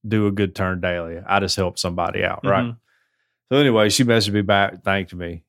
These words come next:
Speaker 1: Um, after I sent a message to a mutual friend I have with her and was like,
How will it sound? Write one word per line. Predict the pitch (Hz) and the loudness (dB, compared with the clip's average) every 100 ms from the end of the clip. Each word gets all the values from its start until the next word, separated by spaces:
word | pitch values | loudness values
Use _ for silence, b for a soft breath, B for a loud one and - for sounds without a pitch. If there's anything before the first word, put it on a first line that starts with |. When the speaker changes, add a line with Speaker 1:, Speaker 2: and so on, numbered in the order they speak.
| _ 104 | _ 0
Speaker 1:
Um, | 92 90 101 | 2 0 0
after | 120 127 120 110 | 0 0 0 2
I | 107 | 4
sent | 107 - 107 101 | 2 2 0 0
a | |
message | 101 101 98 101 92 - | 2 2 2 0 -2 -6
to | - 107 101 98 - | 0 2 2 0 -4
a | 95 | -2
mutual | 113 156 127 107 | 0 0 2 0
friend | 95 101 95 | 2 0 0
I | 92 | 0
have | 90 90 87 | 0 -2 -4
with | 87 87 | -6 -4
her | 85 85 _ | -6 -10 _
and | 98 | -4
was | 95 95 | 0 2
like, | 95 90 90 | 2 0 -2